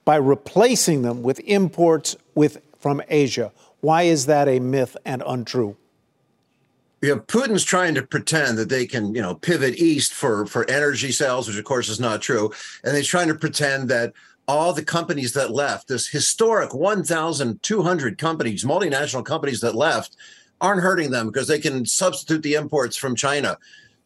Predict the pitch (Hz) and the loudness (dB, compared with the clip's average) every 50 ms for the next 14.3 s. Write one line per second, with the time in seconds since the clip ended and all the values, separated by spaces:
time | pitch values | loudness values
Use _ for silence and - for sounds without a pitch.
0 | _ - 143 160 156 160 185 214 240 214 180 185 208 202 170 135 117 120 151 151 | _ 0 2 2 4 4 4 4 4 2 2 2 2 2 2 2 0 2 0 0
1 | 147 117 117 135 139 135 - 147 165 170 147 139 143 127 120 - - - - _ | 0 -2 -2 -2 -2 0 0 -2 -2 -2 -2 0 0 0 0 -2 -4 -8 -8 _
2 | _ _ - 127 123 117 117 117 - - - 151 175 190 180 165 139 123 131 139 | _ _ -4 -2 0 0 0 -2 -4 -2 -2 0 0 0 0 0 0 2 0 0
3 | 135 - - 127 104 107 120 117 120 143 139 - - - 196 185 156 127 120 117 | 0 0 0 0 0 -2 -2 -2 -4 -4 -2 -2 -2 0 0 0 0 0 -2 -4
4 | - - - 117 - - 175 185 214 190 151 127 107 127 127 123 135 151 165 156 | -4 -8 -12 -14 -4 -2 0 0 2 2 0 0 0 0 0 0 0 0 0 0
5 | 147 131 117 - 165 160 117 135 123 98 - 120 - - 160 165 139 110 104 - | -2 -4 -2 -2 -2 -2 -2 -4 -6 -4 -4 -4 0 0 0 0 0 -2 -4 -6
6 | - - - - - _ _ _ _ - 170 156 160 151 151 185 175 170 170 165 | -12 -18 -20 -20 -20 _ _ _ _ 0 2 2 2 2 2 2 2 2 0 0
7 | - 190 202 196 196 190 170 147 151 160 180 175 160 139 - - - - 180 190 | 0 0 0 0 0 0 2 2 2 2 2 0 -2 -4 -4 -4 -2 0 0 2
8 | 226 247 202 147 117 101 - - 165 190 190 185 170 143 117 160 170 190 202 151 | 2 2 0 0 0 -2 -2 -2 0 0 0 0 0 0 0 0 0 2 0 0
9 | 123 107 131 135 127 143 156 160 143 151 143 - - 170 170 - 165 147 123 107 | -2 -2 -2 -2 -2 -2 -2 0 -2 -2 -2 0 -2 -2 -2 -2 -4 -4 -2 0
10 | 143 143 147 147 135 135 135 - - 156 160 175 170 123 104 - 139 139 143 135 | 0 2 2 2 0 -2 -4 -2 -2 -2 0 0 0 -2 -2 -2 -4 -4 -4 -6
11 | - - 175 175 156 139 139 135 139 165 196 170 135 113 120 117 113 - - - | -4 -2 -2 0 0 2 2 2 2 2 2 0 0 0 -2 -2 -4 -6 -12 -20
12 | - - _ _ - 160 156 - - - _ _ _ _ 139 156 156 156 147 151 | -20 -20 _ _ -2 0 0 -2 -4 -10 _ _ _ _ 2 2 2 4 4 2
13 | 190 196 - 190 185 160 - - 190 196 185 185 165 170 185 180 180 175 160 165 | 2 2 2 2 2 2 2 2 2 4 4 4 4 4 2 2 2 2 2 2
14 | 220 220 - 170 151 | 2 0 0 -2 -2